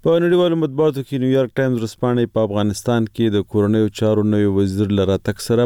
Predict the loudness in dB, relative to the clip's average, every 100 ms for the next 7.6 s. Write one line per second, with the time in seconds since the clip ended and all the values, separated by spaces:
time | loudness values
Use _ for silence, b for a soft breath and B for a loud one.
0 | 0 -4 -4 -2 0 0 -4 -2 0 0
1 | -2 -4 -2 0 -2 -2 0 2 2 0
2 | -2 0 0 0 -2 -4 -6 -4 -2 -2
3 | -2 -2 0 0 0 -2 -2 -2 -2 -2
4 | -2 0 0 2 0 -2 -6 B B B
5 | B B -2 0 0 0 0 0 -2 -2
6 | 0 0 0 0 -2 0 0 2 2 2
7 | 2 0 0 0 0